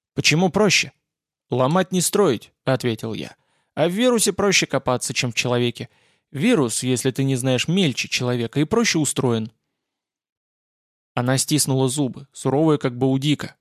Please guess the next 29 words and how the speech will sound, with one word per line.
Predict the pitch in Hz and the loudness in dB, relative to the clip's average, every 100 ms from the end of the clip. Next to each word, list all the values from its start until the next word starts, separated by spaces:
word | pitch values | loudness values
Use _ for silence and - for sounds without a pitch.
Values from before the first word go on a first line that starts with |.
| _ | _
королева | 123 123 127 117 | -2 0 0 0
варваров. | 117 131 101 87 - _ _ _ _ _ _ _ | 0 -2 -2 -12 -18 _ _ _ _ _ _ _
«Я | 139 147 | 0 0
бы | 127 | 0
вас | 123 123 | 0 0
всех | - 156 - | 0 -2 0
из | 143 | -2
тюрьмы | - 180 190 156 | 0 2 2 2
не | |
выпускала». | 123 117 135 - 110 87 - _ _ _ _ _ _ _ | 0 -2 -4 -2 -4 -6 -16 _ _ _ _ _ _ _
«Нас | 127 120 113 - | -4 -2 -2 -2
слишком | - 127 127 - 170 | -2 -2 -2 -2 -4
много», — | 190 196 160 - - _ | -2 0 -2 -4 -18 _
сказал | - - 120 110 | -10 -4 -2 -2
я | 107 104 | -2 -6
с | |
сочувствием. | - 120 - - - 123 - _ _ _ _ _ - | -4 -4 -6 -10 -14 -14 -16 _ _ _ _ _ -6
«Теперь | 139 285 233 | 0 0 2
такие | 220 - 240 | 0 0 -2
вирусы | 180 240 226 190 175 | 0 0 0 0 0
могут | 170 175 151 | -2 -4 -4
переделывать | 156 135 143 180 170 - | -4 -2 0 0 0 -2
в | - | -6
тысячи | 170 160 - | -6 -4 -4
лабораторий. | 143 131 120 113 - 139 - _ _ _ _ | -4 -4 -4 -6 -4 -6 -8 _ _ _ _
Да | - 131 | -4 -2
какие | 127 151 143 | 0 0 -2
там | 131 120 | -2 -2
тысячи, | 170 147 127 - | -4 -4 -4 -8